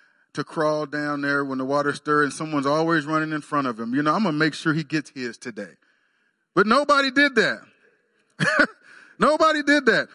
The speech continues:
And Jesus comes off one day, I don't know how many years he'd been doing this, and he says, "Do you, don't you want to?" And he's, and he starts defending himself or justifying, "Lord,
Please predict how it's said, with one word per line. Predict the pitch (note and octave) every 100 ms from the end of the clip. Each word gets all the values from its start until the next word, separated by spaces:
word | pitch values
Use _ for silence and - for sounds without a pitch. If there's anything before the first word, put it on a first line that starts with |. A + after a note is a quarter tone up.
| _ -
And | G#3+ G#3+
Jesus | B3 D4+ C#4+ C4+
comes | C4+ C#4 A#3+
off | C4 B3+ G3+
one | G#3 C4 C#4
day, | B3+ A#3+
I | A#3
don't | C#4
know | B3
how | A3 C4 D4+
many | C#4+ C4
years | B3+ A#3+
he'd | B3
been | A3 A#3
doing | B3+ C4 B3
this, | B3+ A#3+
and | A3
he | A3
says, | A3 G3+
"Do | F3+
you, | A#3+
don't | B3+ C#4 D4
you | C4
want | C4+ D4 C#4
to?" | D#4 D#4+
And | A3+
he's, | A#3
and | G3 G#3
he | C#4+
starts | - B3+ B3+
defending | C4 C4 F#4 F#4
himself | A#3+ - A3+ A3+ -
or | G#3+ G#3 - - -
justifying, | C#4 C#4+ A#3+ A#3+ A3 - -
"Lord, | B3+ C#4